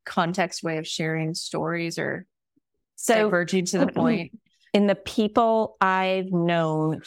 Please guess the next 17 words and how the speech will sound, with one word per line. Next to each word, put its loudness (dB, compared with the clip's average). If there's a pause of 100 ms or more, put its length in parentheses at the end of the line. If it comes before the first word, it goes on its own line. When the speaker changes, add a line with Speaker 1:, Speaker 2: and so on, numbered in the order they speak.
(120)
Speaker 2:
who 2
are 0
most 0 (240)
context -4
independent, 0 (100)
or 0
in 0
the 0 (100)
traditional 0
term, -2
you 0
know, -2
have -2
the 0
most -2
context -6
blindness, -4